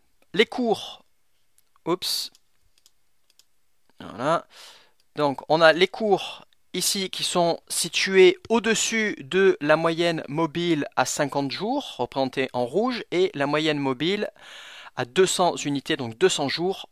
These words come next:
en bleu. Donc les cours ici actuellement aux alentours de début juin deux mille sept, les cours sont donc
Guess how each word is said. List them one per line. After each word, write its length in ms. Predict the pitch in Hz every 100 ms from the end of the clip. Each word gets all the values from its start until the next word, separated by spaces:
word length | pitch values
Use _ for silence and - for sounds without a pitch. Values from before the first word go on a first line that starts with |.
| _
en 120 | 156 156
bleu. 240 | 127 113 - - - -
Donc 280 | 139 147 -
les 140 | 202
cours 400 | - 233 220 - 175
ici 360 | 175 - 196
actuellement 680 | - - - 165 160 165 156
aux 120 | 131
alentours 540 | 143 147 - 170 156 127
de 320 | 143 156 143
début 300 | - 156 156
juin 300 | 143 156 139 123
deux 140 | 185
mille 160 | 175 -
sept, 360 | 139 151 - - - - _ _ _ _ _ - -
les 120 | 151
cours 420 | - 185 190 - - - -
sont 160 | 147
donc 300 | 139 165 -